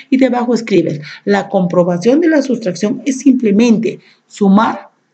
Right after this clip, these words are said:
el sustraendo con la diferencia y obtenemos el minuendo". Y ahí está nuestra formulita. Sustraendo más diferencia es igual al minuendo. Es la manera que podemos comprobar si, si una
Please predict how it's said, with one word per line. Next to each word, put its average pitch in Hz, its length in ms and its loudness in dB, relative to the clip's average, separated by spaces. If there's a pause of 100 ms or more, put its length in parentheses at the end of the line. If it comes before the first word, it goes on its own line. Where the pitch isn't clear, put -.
(140)
el 175 160 -2
sustraendo 214 1000 0 (240)
con 214 240 2
la 226 100 4
diferencia 220 760 0 (240)
y 214 100 4
obtenemos 180 760 0 (120)
el 175 200 2
minuendo". 180 800 2 (320)
Y 185 80 2
ahí 185 80 4
está 185 180 0
nuestra 185 320 -4
formulita. 202 640 -2 (200)
Sustraendo 220 840 2
más 185 240 -4
diferencia 220 680 0
es 202 180 -2
igual 190 380 0 (260)
al 180 200 -4
minuendo. 160 580 0 (320)
Es 214 100 0
la 220 120 2
manera 202 380 0
que - 120 -4
podemos 190 420 0
comprobar 190 560 -2 (220)
si, 277 340 2 (220)
si - 280 -2
una 247 680 2